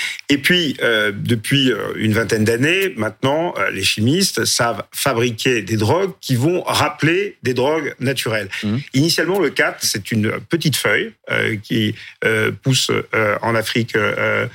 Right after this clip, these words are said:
Speaker 1: euh, de l'Est et qui est mâchée et qui,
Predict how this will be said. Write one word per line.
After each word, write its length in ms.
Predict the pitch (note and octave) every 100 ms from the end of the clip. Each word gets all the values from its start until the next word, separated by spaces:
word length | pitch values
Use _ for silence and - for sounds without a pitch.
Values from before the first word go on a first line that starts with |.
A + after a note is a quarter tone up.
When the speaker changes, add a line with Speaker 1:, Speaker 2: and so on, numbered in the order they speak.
| - - A2+
Speaker 1:
euh, 400 | A2 G#2+ A2 A#2
de 120 | B2
l'Est 340 | D3+ G#3 - A2 - - -
et 160 | D3+ C3+
qui 160 | E3+
est 180 | F3 E3+
mâchée 560 | C3 D3+ - E3+ A3+ - _ _ _ _ - -
et 80 | C#3
qui, 380 | - F#3 G3+